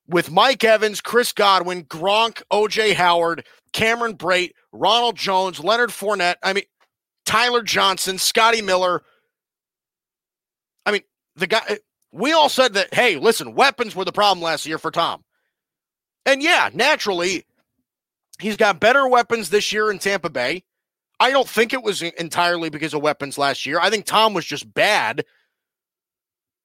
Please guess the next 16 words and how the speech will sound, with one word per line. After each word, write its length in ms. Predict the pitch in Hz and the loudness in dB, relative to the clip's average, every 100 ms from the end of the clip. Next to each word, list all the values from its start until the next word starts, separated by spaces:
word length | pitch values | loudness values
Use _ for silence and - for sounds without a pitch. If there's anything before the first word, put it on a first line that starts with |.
| _ _ _ _ _ _ | _ _ _ _ _ _
But 280 | 123 185 - _ _ _ _ _ _ _ _ _ _ _ _ _ _ _ _ | 0 0 0 _ _ _ _ _ _ _ _ _ _ _ _ _ _ _ _
he's 220 | - 214 | -4 -2
got 160 | 247 226 | 2 4
better 180 | 247 294 | 4 6
weapons 340 | 320 339 294 | 6 4 0
this 160 | 220 165 | -4 -6
year. 220 | 139 - _ _ _ _ _ _ _ _ _ _ _ | -10 -14 _ _ _ _ _ _ _ _ _ _ _
So 220 | - 233 240 | -4 0 0
naturally, 840 | 226 269 311 - 196 143 139 180 _ _ _ _ _ _ _ | 2 0 0 -2 -4 -2 -4 -8 _ _ _ _ _ _ _
right, 220 | 143 262 302 | 0 0 2
naturally, 580 | 190 277 - 214 165 202 | 0 0 0 -2 0 -4
he's 520 | 165 214 214 - - _ _ _ | -4 -6 -6 -8 -10 _ _ _
better. 460 | 160 254 302 196 - _ _ _ _ _ _ _ _ _ - | 0 2 4 2 -6 _ _ _ _ _ _ _ _ _ -4
Naturally, 640 | 208 294 - 285 277 262 | 0 0 0 0 2 2
he's 220 | 208 240 | 0 -2
better. 300 | 175 175 73 | 0 0 -2